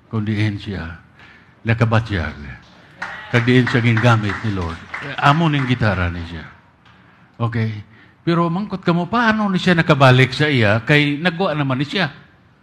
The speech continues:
Okay? Ini nga gitara ang natabo,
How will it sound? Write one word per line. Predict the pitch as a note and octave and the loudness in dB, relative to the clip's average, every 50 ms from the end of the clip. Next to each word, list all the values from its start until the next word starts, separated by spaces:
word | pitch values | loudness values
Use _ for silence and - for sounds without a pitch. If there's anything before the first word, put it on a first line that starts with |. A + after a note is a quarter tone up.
| _ _ _ _ _ | _ _ _ _ _
Okay? | - A#2 A2+ G#2 - G#2+ G#2+ G#2+ A#2+ C#3 E3+ G3+ - - _ _ - - - - - - - - - - _ _ _ _ _ _ _ _ _ _ _ _ _ _ _ _ _ _ _ _ | -6 -4 -4 -2 -2 -2 -2 -2 -2 -4 -8 -10 -16 -20 _ _ -20 -20 -20 -20 -20 -20 -20 -20 -20 -20 _ _ _ _ _ _ _ _ _ _ _ _ _ _ _ _ _ _ _ _
Ini | _ A2+ A2+ A#2+ F3 A3+ A#3 | _ 2 2 2 2 2 0
nga | A3 | 0
gitara | G#3 F#3+ F3+ - D3+ C3+ A#2+ G#2+ G#2+ G#2+ | 0 0 2 4 4 4 6 4 2 2
ang | G#2 A#2+ A#2+ | 0 0 -2
natabo, | A#2+ A2+ B2 A2 G2+ F#2+ F2+ F2+ G2 F2+ - | 0 0 -2 -2 0 -2 -2 -4 -4 -6 -10